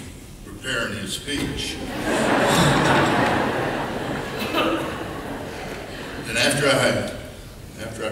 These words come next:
prepared my speech, I, I get the call from Callie, and she said, "We'd, uh, appreciate it if you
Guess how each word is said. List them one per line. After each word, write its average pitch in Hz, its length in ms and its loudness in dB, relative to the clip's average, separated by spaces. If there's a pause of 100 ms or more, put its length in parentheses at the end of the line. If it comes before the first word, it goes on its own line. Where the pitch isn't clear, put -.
prepared 107 500 -6
my 95 160 -8
speech, - 760 -6 (240)
I, 95 60 -8 (280)
I - 40 -10
get - 200 -8
the - 80 -12 (140)
call 101 200 -8
from 95 260 -10
Callie, 95 500 -2
and 82 180 -6
she - 140 -4
said, 95 460 -4
"We'd, 104 200 -2
uh, - 120 -4 (960)
appreciate 101 500 -2
it 87 140 -4
if 85 200 -6
you 82 120 -6